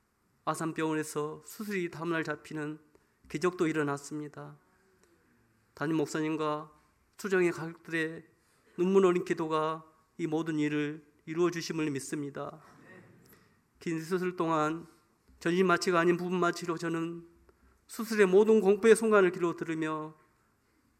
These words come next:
오직 하나님께 매달렸습니다. 수술을 찾아오는 고통은 이루 말할 수 없이 저를 힘들게 했고 가족들을 힘들게 했습니다.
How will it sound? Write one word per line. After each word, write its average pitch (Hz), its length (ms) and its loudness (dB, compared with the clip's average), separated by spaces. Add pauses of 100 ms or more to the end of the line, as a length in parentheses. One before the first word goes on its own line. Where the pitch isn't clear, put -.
(460)
오직 170 180 -4
하나님께 190 460 0
매달렸습니다. 170 760 -4 (1160)
수술을 214 420 -2
찾아오는 190 400 4
고통은 180 640 0 (1080)
이루 165 180 -6
말할 156 240 -2
수 - 200 -10
없이 160 460 -8 (1400)
저를 147 280 -6
힘들게 160 400 -8
했고 156 520 -14 (840)
가족들을 151 480 -10
힘들게 160 340 -12
했습니다. 156 560 -16